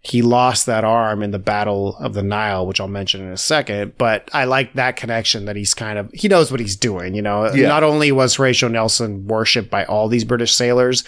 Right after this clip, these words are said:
Speaker 1: but he was like, "Hey, look, this guy was an amazing naval officer and he was missing an arm, so don't worry about it."
Speaker 2: It's, from everything that I know about the books, this is not true.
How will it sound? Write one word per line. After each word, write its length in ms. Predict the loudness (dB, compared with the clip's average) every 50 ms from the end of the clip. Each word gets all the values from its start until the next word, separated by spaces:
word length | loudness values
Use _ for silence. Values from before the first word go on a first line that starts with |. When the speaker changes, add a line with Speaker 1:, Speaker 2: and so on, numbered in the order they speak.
| -8 -16 -20 -20 -20 -10 _
Speaker 1:
but 100 | 2 4
he 80 | 4 4
was 140 | 4 4 4
like, 260 | 2 2 2 -2 -6 -16 -20 -4
"Hey, 200 | 0 2 4 4
look, 400 | 4 6 4 4 4 2 -2 -2
this 180 | 0 0 2 2
guy 180 | 2 2 2 4
was 220 | 4 4 4 4 4
an 80 | 2
amazing 880 | 2 2 2 2 4 4 4 4 4 4 4 4 2 2 -2 -4 -6 -8 -12 _ -2
naval 520 | 0 0 2 4 4 4 4 2 2 2
officer 840 | 4 2 2 2 0 -2 0 0 0 -2 -2 -4 -4 -4 -6 -6 _ _ _
and 180 | -4 -4 -4 -6
he 220 | -6 -2 0 2
was 160 | 2 2 2 2
missing 340 | 0 0 0 -2 -2 -4
an 100 | -6 -8 -6
arm, 420 | -2 -2 -2 -2 -2 -4 -4 -2
so 340 | -2 -2 0 -2 -2 -6 -8 -16 _ -2
don't 200 | -2 0 0 -2
worry 220 | -2 0 0 0
about 260 | 0 0 -2 -2 -2
it." 120 | -2 -6 -8 -10 _ _ _ _ _ _ _
Speaker 2:
It's, 260 | -2 -2 0 -2 -4 -6 _ _ _ _ _ -20 -20
from 300 | -4 0 2 2 2 2 0
everything 440 | 0 0 2 0 2 2 2 2 4
that 100 | 4 4
I 100 | 4 4
know 600 | 2 2 0 0 0 0 -2 -2 -2 -2 -4 -6 -8 -12
about 320 | -6 -2 -2 -2 -2 -4
the 80 | -8 -10
books, 540 | -4 -2 -2 -2 -2 -6 -8 -4 -4 -4 -4 -6 _ _ _ _ _ _ _ _
this 300 | -2 0 2 2 4 4
is 180 | 2 2 2 2
not 300 | 0 0 -2 -2 -4 -8
true. 440 | -10 -10 -6 -4 -4 -4 -4 -8